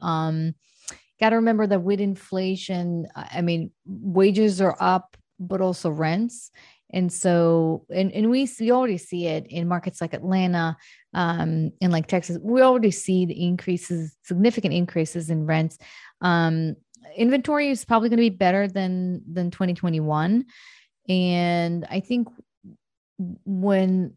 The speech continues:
you know, when the Feds are gonna raise rent, the, uh, the rates, it might maybe cool, maybe the market might cool off a bit, but not by much, because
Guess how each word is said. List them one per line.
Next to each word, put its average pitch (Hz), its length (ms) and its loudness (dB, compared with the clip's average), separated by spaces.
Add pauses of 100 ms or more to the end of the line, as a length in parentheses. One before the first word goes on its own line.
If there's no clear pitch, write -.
you 175 160 -4
know, 151 400 -4
when 180 300 2
the 175 100 0
Feds 220 260 -2
are 214 60 0
gonna 180 180 2
raise 180 380 -2
rent, 175 580 -2
the, 170 260 -2
uh, 160 160 -2
the 160 140 -2
rates, 180 760 -2 (920)
it 208 120 0
might 226 560 2 (580)
maybe 233 580 2
cool, - 380 -12
maybe 233 240 0
the 294 80 0
market 233 320 0
might 208 420 -2
cool 233 300 -4
off 208 340 -2 (120)
a 202 80 -2
bit, 185 600 -2 (480)
but 208 120 2
not 196 320 2
by 180 120 2
much, 156 340 -4
because 196 320 -4